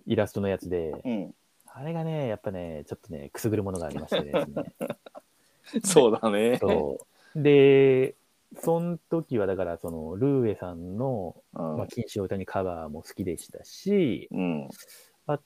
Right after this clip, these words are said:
Speaker 1: とは、あの、まあ、吉祥寺のその、パルコ、パルコブックセンターが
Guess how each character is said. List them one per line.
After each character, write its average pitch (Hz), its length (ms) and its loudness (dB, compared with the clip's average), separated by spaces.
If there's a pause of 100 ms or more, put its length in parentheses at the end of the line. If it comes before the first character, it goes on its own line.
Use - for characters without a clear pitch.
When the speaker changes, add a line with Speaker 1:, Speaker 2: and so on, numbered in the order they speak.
(120)
Speaker 1:
と 95 200 0
は、 76 720 -6 (580)
あ 95 160 -6
の、 80 340 -8 (1400)
ま 113 80 -4
あ、 - 20 -6
吉 - 180 -8
祥 160 140 4
寺 147 120 4
の 139 80 -2
そ 131 120 -4
の、 113 280 -2 (220)
パ 202 100 2
ル 151 100 6
コ、 - 260 -8 (540)
パ 214 120 2
ル 175 80 6
コ 92 80 0
ブ 98 100 0
ッ - 40 -4
ク - 120 -16
セ 127 100 4
ン 113 80 -2
タ - 160 -6
ー 64 60 -12
が - 180 -16